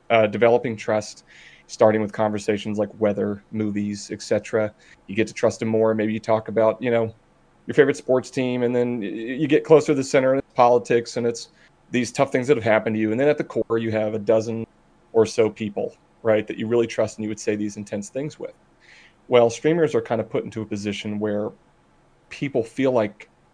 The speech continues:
the streamer has earned the spot in that space, right? And they're revealing, um, these things in an atmosphere that could be harmful to them, and that it puts streamers in a position of, like,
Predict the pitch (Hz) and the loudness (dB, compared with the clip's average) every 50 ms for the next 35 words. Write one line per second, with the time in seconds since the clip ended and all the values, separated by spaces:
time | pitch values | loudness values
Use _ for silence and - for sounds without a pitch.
0 | _ _ - 104 - - 135 120 120 110 104 107 101 101 - 117 113 123 123 120 | _ _ -16 -10 -4 -2 0 0 0 0 -2 -4 -4 -2 -2 0 0 0 0 -2
1 | 110 104 - - - 135 120 120 - - - 110 110 107 104 101 - - - - | -4 -6 -8 -2 0 2 2 2 0 -4 -6 -6 -4 -4 -4 -4 -6 -10 -4 -2
2 | - 123 127 - 110 - - - - _ _ _ _ _ _ _ _ - 110 101 | -2 -2 -2 -4 -10 -18 -20 -20 -20 _ _ _ _ _ _ _ _ 2 4 4
3 | 107 127 - - _ _ - - - - _ _ _ - 110 107 107 104 101 110 | 4 2 0 -6 _ _ -20 -20 -20 -20 _ _ _ 2 2 4 4 4 2 2
4 | 107 104 107 107 101 101 110 113 113 110 110 107 107 104 104 _ _ _ _ _ | 2 4 2 0 0 2 0 2 2 2 0 0 -4 -8 -10 _ _ _ _ _
5 | _ _ _ 110 107 104 104 104 104 104 104 104 101 - - 127 107 117 107 101 | _ _ _ -2 0 2 2 0 0 -2 -4 -6 -8 -12 -12 -6 -6 -4 -4 -6
6 | - - - 131 131 127 127 120 113 104 - - 117 110 110 107 107 110 - 107 | -4 0 2 2 2 2 0 -2 -4 -6 -6 -6 -4 -2 0 0 0 -2 -2 -6
7 | - - 113 110 104 104 104 - - - 123 104 107 101 107 104 104 - 107 104 | -8 -6 -4 -4 -2 -2 -2 -4 -4 -8 -6 -6 -4 -2 -2 -4 -4 -4 -8 -8
8 | 104 107 104 107 104 104 107 107 101 - _ _ _ _ _ _ _ - 107 107 | -10 -12 -10 -8 -8 -8 -8 -12 -14 -18 _ _ _ _ _ _ _ 0 0 4
9 | 101 104 104 104 - - 117 113 - - 131 120 - - 131 127 131 123 107 120 | 4 4 4 2 0 -2 -4 -4 -2 -2 -2 -2 -2 -4 -2 -2 -2 -2 -2 -2
10 | 107 107 104 110 120 - - 113 107 104 104 104 - | -2 -2 -2 -2 -4 -6 -4 -4 -2 -2 -2 -4 -6